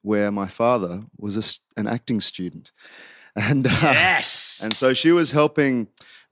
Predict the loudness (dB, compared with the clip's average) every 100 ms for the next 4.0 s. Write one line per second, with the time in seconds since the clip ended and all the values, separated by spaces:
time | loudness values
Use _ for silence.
0 | _ 2 4 4 2 -4 4 6 4 4
1 | 4 6 4 0 -4 0 0 0 2 2
2 | 2 2 4 4 2 0 4 4 4 0
3 | 2 2 2 -2 -2 0 0 -2 -6